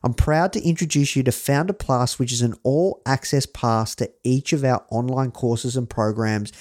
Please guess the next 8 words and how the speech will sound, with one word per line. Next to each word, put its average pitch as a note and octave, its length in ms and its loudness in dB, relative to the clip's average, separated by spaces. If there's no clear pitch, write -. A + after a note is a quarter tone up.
and A#2 160 2
their B2 80 4
proven D#3 540 -2
frameworks A#2 640 0
for G#2+ 220 0
success. - 680 -2
It B2+ 100 0
puts - 280 0